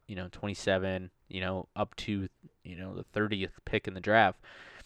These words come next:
If you're thinking that Rudy Gobert is the team to push you over the hump, raise that win total,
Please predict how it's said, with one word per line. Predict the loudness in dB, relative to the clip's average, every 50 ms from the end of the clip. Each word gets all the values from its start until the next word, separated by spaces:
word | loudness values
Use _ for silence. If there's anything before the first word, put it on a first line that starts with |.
| _ _ _ _ _ _ _ _ -2
If | 0 0 0 0
you're | 0 0 0
thinking | 0 _ -2 -4 -4 -4 -6 -8 -4 -2
that | 0 0 0 0 0
Rudy | 0 2 2 2 2 2
Gobert | 4 2 4 4 4 4 4 4 2 0
is | 0 -2 -2 -2
the | -4 -6
team | -6 -6 -6 -8 -8 -6 -8
to | -10
push | -8 -6 -6 -6 -2 2
you | 2 2
over | 2 2 -2
the | -4
hump, | 0 2 2 2 2 0 _ _ _ _ _ _ _ _ _ _ -18 -18 -16 -16
raise | -16 -6 0 2 4 6 6 6 4 4 2
that | 0 0 0 -2 -4
win | -4 -4 -4 -4 -4 -6
total, | -4 -4 -4 -2 -2 -4 -6